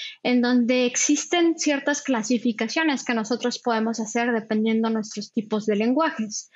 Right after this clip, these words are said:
Se preguntarán ustedes dónde está Elixir y Elm. Y aquí está,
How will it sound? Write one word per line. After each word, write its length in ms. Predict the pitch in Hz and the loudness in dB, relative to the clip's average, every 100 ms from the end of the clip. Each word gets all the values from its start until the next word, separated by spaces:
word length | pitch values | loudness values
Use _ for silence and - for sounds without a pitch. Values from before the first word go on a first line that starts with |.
| - - - - - | -16 -14 -14 -16 -6
Se 140 | 226 | -2
preguntarán 760 | - 247 247 247 247 269 294 320 | 0 2 4 4 2 2 4 4
ustedes 580 | 311 285 262 262 247 | 2 0 2 2 0
dónde 580 | 233 226 226 247 247 247 | 0 2 2 2 2 2
está 580 | 214 - - 233 233 233 208 - | -2 -4 -2 2 2 0 -2 0
Elixir 480 | 226 226 - 202 | 2 2 0 0
y 120 | 214 226 | 2 2
Elm. 380 | 240 214 202 - _ | 2 0 -4 -12 _
Y 760 | 294 262 262 254 247 254 254 - | 0 2 4 4 4 4 4 2
aquí 260 | 220 - 262 | -2 0 -2
está, 680 | 262 - 254 254 254 254 | -2 -2 0 2 2 0